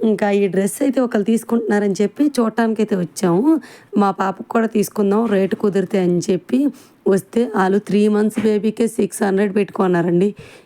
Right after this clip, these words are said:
ఇంకా మా పాపకి ఇంకా ఆయన సిక్స్ హండ్రెడ్ పెట్టుకున్నప్పుడు మేము త్రీ ఇయర్స్ పాపకి ఎంత పెట్టాలి, ఇంకా వద్దులే అని చెప్పేసి ఇంకా అక్కడితో ఇంకా, ఇంకా అడగకుండా వచ్చేసాం అనమాట. నెక్స్ట్ వచ్చేసరికి కరివేపాకు వడియాలు, క్యారెట్ వడియాలు,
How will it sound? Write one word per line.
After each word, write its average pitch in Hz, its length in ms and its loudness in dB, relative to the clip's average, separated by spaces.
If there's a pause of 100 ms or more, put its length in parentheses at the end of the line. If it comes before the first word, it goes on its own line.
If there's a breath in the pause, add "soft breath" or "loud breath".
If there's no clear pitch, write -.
(100)
ఇంకా 240 220 2
మా 202 220 0
పాపకి 185 440 -2
ఇంకా 220 260 0 (600 loud breath)
ఆయన 202 300 0
సిక్స్ 185 280 -4
హండ్రెడ్ 208 280 0
పెట్టుకున్నప్పుడు 202 840 0
మేము 226 280 0
త్రీ 202 180 0
ఇయర్స్ 202 300 0
పాపకి 214 320 -2
ఎంత 190 240 2
పెట్టాలి, 196 400 -2 (400 loud breath)
ఇంకా 196 240 2
వద్దులే 190 420 0
అని 208 160 -2
చెప్పేసి 196 460 -2
ఇంకా 214 200 0
అక్కడితో 185 380 -4
ఇంకా, 185 320 0 (580 loud breath)
ఇంకా 180 240 0
అడగకుండా 214 480 -2
వచ్చేసాం 185 380 -2
అనమాట. 170 360 0 (600 loud breath)
నెక్స్ట్ - 360 -2
వచ్చేసరికి 202 640 -2 (500 loud breath)
కరివేపాకు 202 640 -2
వడియాలు, 190 540 2 (500 loud breath)
క్యారెట్ 202 460 0
వడియాలు, 185 540 2